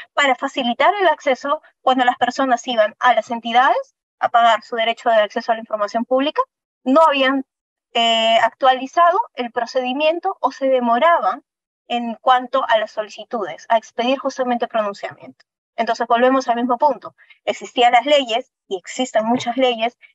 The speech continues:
desafortunadamente el impacto es negativo porque no hay un empleo del mismo. Y no es que la ley esté mal, y no es que la norma esté mala, porque la norma es buena.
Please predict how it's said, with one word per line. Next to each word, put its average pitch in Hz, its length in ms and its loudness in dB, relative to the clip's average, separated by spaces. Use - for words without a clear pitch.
desafortunadamente 240 1040 2
el 226 80 -8
impacto 220 600 0
es 233 140 -8
negativo 233 580 -2
porque - 260 -6
no 226 140 0
hay 233 140 0
un 233 120 -4
empleo 214 480 -2
del 175 140 -2
mismo. 262 400 -4
Y 294 140 -2
no 381 60 -2
es 392 100 -6
que 339 100 2
la 254 120 6
ley 285 220 0
esté 262 220 -2
mal, - 300 0
y 294 80 2
no 311 100 4
es 370 140 0
que 370 80 2
la 254 120 4
norma 285 280 2
esté 233 220 -4
mala, 269 380 0
porque 233 260 -2
la 247 120 4
norma 269 400 -2
es 233 80 -6
buena. 285 480 0